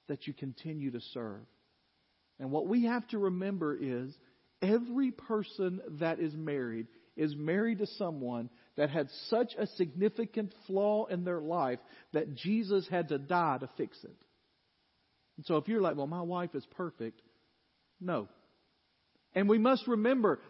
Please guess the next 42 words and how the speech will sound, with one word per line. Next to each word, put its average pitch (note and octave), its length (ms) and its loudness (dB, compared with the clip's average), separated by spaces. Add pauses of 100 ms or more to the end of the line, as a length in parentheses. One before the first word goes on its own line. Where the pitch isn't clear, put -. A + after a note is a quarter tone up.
that A3 160 8
every B3 340 8
person C4 420 2
in C4 200 6
a B3 140 6
marriage A3+ 520 6 (260)
is C#4 360 6
someone G#3 600 4 (220)
that A3 180 10
did G#3 180 4 (120)
something C#4 420 4
that A3+ 160 4
was G#3+ 100 2 (140)
so C#4 180 8
bad, A3+ 400 8
had A#3 160 4
a A3 60 6
character C4+ 500 4
flaw B3 280 6
so C4+ 280 2
bad, A#3 320 6 (280)
that G#3+ 200 6
Jesus C4+ 560 6 (220)
had A#3 200 4
to G#3 120 8
die G3 580 6 (300)
to G#3 120 2
fix - 380 0
it. - 140 -6 (1040)
And A#3+ 140 6
if G3 80 4
it's A#3 200 0
so E4+ 160 8
bad D4 180 12
that A#3+ 140 6
Jesus C4 340 6
had C4+ 160 6
to A#3+ 80 8
die B3 220 8
to G#3+ 100 2
fix C#4+ 260 -4
it, G#3 140 4